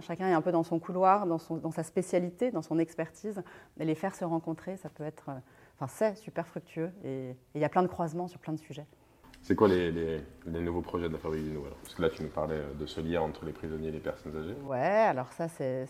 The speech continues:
Speaker 1: c'est, c'est assez récent. Enfin, c'est même tout récent. Un autre projet, euh, qu'on mène avec, bah, avec Sista for Good et puis surtout la, Benenova, qui est sur l'engagement citoyen. On se dit qu'une, une, une des meilleures manières peut-être de rencontrer l'autre, c'est de s'engager,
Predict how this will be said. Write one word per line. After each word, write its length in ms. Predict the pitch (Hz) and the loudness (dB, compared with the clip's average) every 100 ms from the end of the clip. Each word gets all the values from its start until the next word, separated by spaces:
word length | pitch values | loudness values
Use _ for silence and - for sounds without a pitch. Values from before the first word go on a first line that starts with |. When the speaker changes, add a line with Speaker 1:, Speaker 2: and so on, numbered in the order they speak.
| - | -8
Speaker 1:
c'est, 220 | - 123 | -10 -10
c'est 160 | - | -10
assez 240 | 143 131 160 | -12 -10 -10
récent. 380 | 147 143 202 320 | -10 -8 -4 -4
Enfin, 160 | - 131 | -4 -6
c'est 100 | 127 | -6
même 200 | 131 131 | -6 -6
tout 160 | - | -6
récent. 440 | 165 156 208 226 - | -4 -4 0 0 2
Un 120 | 170 | 0
autre 140 | 196 202 | 0 -2
projet, 460 | - 185 196 196 | -4 0 4 6
euh, 180 | 185 165 165 - - - - - - - _ _ _ | 6 2 -2 -10 -20 -20 -20 -20 -20 -20 _ _ _
qu'on 140 | - | -4
mène 260 | 196 190 196 | 2 4 4
avec, 340 | 175 170 170 165 | 4 4 2 0
bah, 180 | 151 147 | 0 0
avec 240 | 139 143 147 | 0 -4 -8
Sista 320 | - 175 185 | -8 -10 -10
for 200 | - 180 | -6 -6
Good 440 | 156 175 185 185 | -4 0 0 2
et 60 | 160 | 0
puis 160 | - 156 | -4 -10
surtout 320 | - - 185 | -16 -6 -4
la, 320 | 160 147 135 - | -2 -2 -4 -6
Benenova, 760 | 113 170 180 180 180 196 285 - - | 0 4 6 6 4 4 0 -4 -16
qui 260 | - 156 | -8 -4
est 60 | 170 | -4
sur 260 | 170 165 156 | -4 -10 -6
l'engagement 560 | 143 175 196 185 170 180 | 2 2 4 4 4 -2
citoyen. 640 | 180 160 170 160 180 220 208 | -2 -6 -2 -2 -2 -4 -6
On 60 | 160 | -8
se 60 | |
dit 180 | 151 170 | -6 -10
qu'une, 340 | 175 160 139 135 - - | -8 -6 -6 -8 -16 -16
une, 180 | - - - - - | -8 -8 -8 -16 -10
une 100 | 170 | -6
des 80 | 165 | -2
meilleures 300 | 170 175 180 | 0 0 2
manières 320 | 175 170 180 | 2 2 0
peut-être 260 | 180 - 156 | -2 -6 -4
de 80 | 151 | -2
rencontrer 540 | 160 160 175 - 156 | -2 0 -2 -4 -2
l'autre, 180 | 165 165 | -2 -2
c'est 120 | 143 | -10
de 20 | |
s'engager, 540 | - 160 151 151 156 | -6 -4 -2 -2 -4